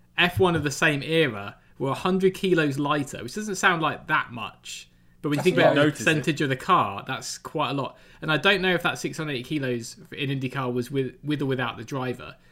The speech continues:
Speaker 1: So it might be without the driver on top, and which in some cases is a lot. <laughs> Um,
Speaker 3: They look, I mean,
Speaker 1: but
Speaker 3: those
Speaker 1: the
Speaker 3: Indy cars look heavier than a Formula One car.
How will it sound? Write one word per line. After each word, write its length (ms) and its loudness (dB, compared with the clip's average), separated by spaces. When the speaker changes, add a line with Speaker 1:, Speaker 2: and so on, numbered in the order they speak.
Speaker 1:
So 120 -6
it 60 -2
might 220 2
be 80 2
without 340 0
the 60 -8
driver 400 -4
on 100 -6
top, 300 -8
and 100 -10
which 300 -10
in 220 -4
some 200 -4
cases 640 -6
is 180 -2
a 80 2
lot. 320 2
<laughs> 60 -14
Um, 280 4
Speaker 3:
They 120 2
look, 220 8
I 60 2
mean, 120 2
Speaker 1:
but 80 10
Speaker 3:
those 120 4
Speaker 1:
the 100 4
Speaker 3:
Indy 140 0
cars 220 0
look 260 -2
heavier 300 -6
than 120 -12
a 40 -12
Formula 340 -14
One 120 -18
car. 260 -18